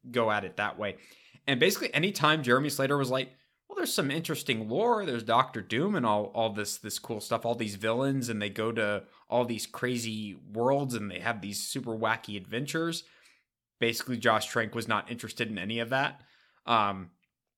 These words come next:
so he kinda just <laughs> pushed the mythology to the side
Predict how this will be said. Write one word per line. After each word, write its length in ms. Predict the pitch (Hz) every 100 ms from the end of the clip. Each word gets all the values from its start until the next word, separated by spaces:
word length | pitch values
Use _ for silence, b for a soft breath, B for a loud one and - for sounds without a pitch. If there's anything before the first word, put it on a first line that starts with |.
| - -
so 260 | - 147
he 160 | 139 139
kinda 300 | 139 139 131
just 420 | 120 117 - - - -
<laughs> 1400 | 175 - 640 - 679 554 _ _ _ _ _ _ _ -
pushed 440 | 190 185 - 160
the 80 | 175
mythology 640 | 151 - 123 147 156 185
to 120 | - 156
the 140 | 120
side 600 | - 117 123 143 160 -